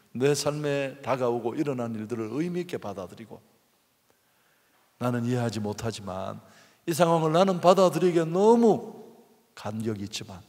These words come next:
좋은 것으로 주시는 하나님, 그 뜻을 나는 신뢰하고 그 좋으신 하나님을 나는 믿습니다.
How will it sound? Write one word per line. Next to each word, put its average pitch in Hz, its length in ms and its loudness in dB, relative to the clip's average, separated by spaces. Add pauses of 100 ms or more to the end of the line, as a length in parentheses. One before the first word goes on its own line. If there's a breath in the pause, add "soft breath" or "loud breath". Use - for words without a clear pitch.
(760)
좋은 - 480 -12
것으로 160 300 -6
주시는 139 400 -8
하나님, 123 360 -4 (520 soft breath)
그 190 180 -2
뜻을 165 340 2
나는 147 380 2
신뢰하고 127 680 2 (320 loud breath)
그 190 240 8
좋으신 202 400 12
하나님을 170 380 10
나는 139 300 10
믿습니다. 104 480 2